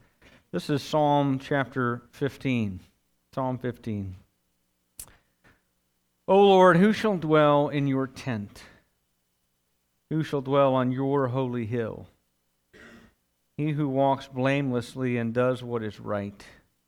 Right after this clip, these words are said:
and speaks truth in his heart, who does not slander with his tongue and does no evil to his neighbor, nor takes up a reproach against his friend,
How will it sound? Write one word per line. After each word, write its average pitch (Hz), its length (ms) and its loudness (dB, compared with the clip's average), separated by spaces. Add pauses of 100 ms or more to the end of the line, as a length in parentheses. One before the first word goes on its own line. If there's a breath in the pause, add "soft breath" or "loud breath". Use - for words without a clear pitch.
(880)
and 123 140 -6
speaks 131 400 -6
truth 156 480 -6
in 131 140 -4
his 113 160 -4
heart, 120 520 -6 (1120)
who 135 80 -8
does 143 260 2
not 160 240 0
slander 160 560 0
with 147 160 2
his 139 200 -2
tongue 143 580 0
and 127 180 -2
does 135 260 0
no 135 240 -2
evil 139 500 -4
to 135 220 -6
his 123 300 -4
neighbor, 117 720 -4
nor 120 220 -6
takes 131 380 -6
up 127 200 -4
a 123 60 -6
reproach 123 840 -8
against 117 420 -8
his 107 200 -10
friend, 98 580 -8